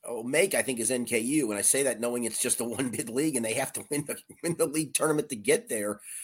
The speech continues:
Uh, at least for me is U C, 'cause I just don't see them having much success in the Big Twelve. They are going to roll through the non-conference, and that might include a win over Xavier on top of it. Um, I do think they'll get challenged by N K U,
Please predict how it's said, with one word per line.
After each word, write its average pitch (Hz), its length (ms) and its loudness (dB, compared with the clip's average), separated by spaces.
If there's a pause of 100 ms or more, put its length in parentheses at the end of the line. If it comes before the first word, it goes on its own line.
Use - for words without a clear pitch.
(300)
Uh, 151 180 8
at 165 80 -4
least 233 260 10
for 180 100 6
me 175 140 6
is 127 160 6
U 139 100 2
C, 156 260 8
'cause 113 120 0
I 117 80 4
just 151 340 4
don't 143 200 -2
see 139 120 4
them 127 140 2
having 120 240 4
much 117 160 -2
success 113 380 2
in 110 40 -2
the 107 60 -4
Big 107 200 0
Twelve. 107 220 2
They 170 120 10
are 208 80 10
going 175 220 4
to 120 120 0
roll 123 440 6 (340)
through 131 100 0
the 131 80 6
non-conference, 110 720 2
and 135 80 2
that 180 120 4
might 247 200 8
include 165 260 2
a 151 40 4
win 156 160 6
over 156 180 2
Xavier 147 400 6
on 135 100 4
top - 260 4
of 90 120 -14
it. - 60 -18 (440)
Um, 117 500 4
I 131 60 2
do 156 140 0
think 170 160 2
they'll 143 80 0
get 135 140 2
challenged 131 280 4
by 113 140 4
N 120 140 0
K 107 160 -2
U, 117 420 0